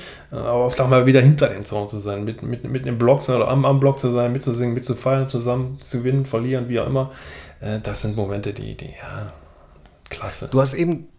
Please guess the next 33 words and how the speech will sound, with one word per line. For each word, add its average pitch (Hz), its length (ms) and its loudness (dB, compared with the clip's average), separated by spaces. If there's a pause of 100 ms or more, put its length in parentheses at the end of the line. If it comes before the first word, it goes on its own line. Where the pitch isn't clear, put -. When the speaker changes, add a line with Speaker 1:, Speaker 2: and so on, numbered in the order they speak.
(140)
Speaker 2:
gerade 143 280 0
gesagt, 135 380 -6
äh, 117 180 -2
Bierchen, 131 720 -2
Currywurst, 131 640 -2
das - 140 -2
bringt - 280 0
mich, - 400 -4
äh, 123 280 0 (100)
fast - 400 -8
schon 135 380 -4
zum 117 240 -4
Schluss. 190 340 -2
Ich - 160 -8
würde 156 120 -4
dir 156 60 -2
nämlich 135 220 -4
gerne 135 160 -4
noch 135 100 -4
so 135 120 -6
ein 127 60 -6
paar 120 240 -6 (340)
kleine 170 320 0
Fragen 151 340 -2
stellen, 165 560 -2
die 135 100 -4
du 131 300 -2
einfach 139 540 -6
schnell 143 340 -2
beantwortest. 120 800 -2 (240)
Ähm, 123 480 0 (540)
und 139 160 -2
zwar, 95 460 -2